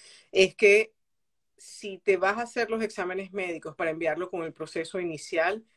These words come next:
asegúrate de cuáles son los tiempos del ajuste de estatus en tu jurisdicción. Si estamos hablando de unos ajustes de estatus de diez meses, once meses, se te puede pasar año y medio, no mandes los, los, per-, los exámenes médicos en ese momento,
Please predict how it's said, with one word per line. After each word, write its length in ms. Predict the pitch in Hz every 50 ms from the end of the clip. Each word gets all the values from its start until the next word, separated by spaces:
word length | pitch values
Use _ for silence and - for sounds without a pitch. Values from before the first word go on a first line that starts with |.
| _ _ -
asegúrate 580 | 160 160 - - 180 160 170 180 190 196 196 214
de 140 | 190 180 -
cuáles 280 | - 180 180 196 202
son 200 | - 214 202 196
los 160 | 196 196 -
tiempos 480 | - 214 196 185 175 180 - 185 185 180
del 160 | 170 175 160
ajuste 340 | 156 156 170 175 165 - 180
de 60 | 175
estatus 420 | 175 - - 143 143 - - 160 170
en 80 | 165
tu 100 | - 143
jurisdicción. 640 | 143 147 139 139 139 139 139 135 - - 135 107 98 -
Si 80 | -
estamos 280 | 139 - 160 147 160 190
hablando 360 | 196 180 180 175 170 170 175
de 60 | 180
unos 180 | 170 170 175 180
ajustes 340 | 180 160 156 151 - - 170
de 60 | 165
estatus 400 | 165 - 165 151 151 - 170 170
de 100 | 170 156
diez 240 | 143 143 147 151 151
meses, 300 | 156 151 156 - 175 160
once 240 | 156 139 - 156 147
meses, 320 | 151 156 - 175 160 151
se 100 | - 147
te 80 | 143 135
puede 160 | - 139 139
pasar 260 | 143 156 - 165 147
año 140 | 156 156 165
y 60 | 165
medio, 440 | 165 170 175 190 208 226 240 247 - _ _ _ _ _ _ _ _ _ _ _ _ -
no 280 | 185 196 196 196 196 196
mandes 480 | 196 190 190 196 220 233 240 247 233
los, 180 | 226 202 196 185 180 -
los, 460 | 160 160 160 156 151 147 - - _ -
per-, 180 | 190 165 151 156
los 460 | 160 160 156 151 143 139 - - -
exámenes 460 | - 151 - - 190 180 190 185 175 180
médicos 400 | 185 175 175 175 170 - 170 175
en 120 | 160 156
ese 160 | 156 151 -
momento, 640 | 170 160 156 160 170 170 160 147 - 139 180 196